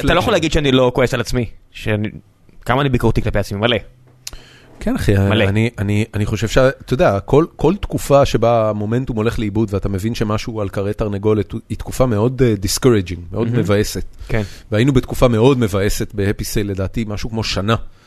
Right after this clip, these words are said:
Speaker 2: רוב האנשים לא היו עומדים בזה. רוב האנשים, היום אני יודע את זה, אבל רוב האנשים שעברו סטארט-אפים,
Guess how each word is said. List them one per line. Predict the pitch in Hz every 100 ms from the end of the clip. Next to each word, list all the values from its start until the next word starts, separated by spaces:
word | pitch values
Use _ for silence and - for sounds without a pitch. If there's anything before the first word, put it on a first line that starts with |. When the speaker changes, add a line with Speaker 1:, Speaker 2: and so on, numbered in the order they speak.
| - - -
Speaker 2:
רוב | 107 123
האנשים | 139 117 - 131
לא | 120
היו | 127 113
עומדים | 104 104 98
בזה. | 92 92 - -
רוב | 107 127
האנשים, | 151 120 143 131
היום | 104 135
אני | 120
יודע | 101 139 127
את | 92
זה, | 98
אבל | 90 98
רוב | 101 127
האנשים | 107 - 117
שעברו | 113 95 113
סטארט-אפים, | - 127 127 127 101